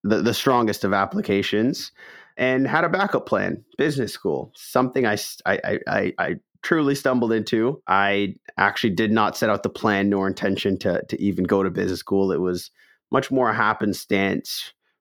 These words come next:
right place, right time opportunity that, that led me into, I,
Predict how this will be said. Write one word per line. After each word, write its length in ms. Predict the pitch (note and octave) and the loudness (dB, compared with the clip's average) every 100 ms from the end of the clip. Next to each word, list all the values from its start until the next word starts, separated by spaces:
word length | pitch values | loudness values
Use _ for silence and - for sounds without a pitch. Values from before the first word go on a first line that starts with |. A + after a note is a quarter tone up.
| - | -4
right 200 | G2+ F2+ | -2 0
place, 300 | - G2+ - | 0 0 0
right 160 | G2+ - | -2 -2
time 540 | - - F2+ F2+ F2 - | 0 0 0 0 -2 -2
opportunity 500 | F#2+ - - G2 F2+ | -2 -4 -2 0 0
that, 260 | F2+ G#2 | -2 -2
that 140 | G#2+ D3 | -2 0
led 160 | C#3+ | 0
me 100 | D3 | 2
into, 320 | C#3 C#3 C3+ - | 0 0 0 0
I, 120 | - | -4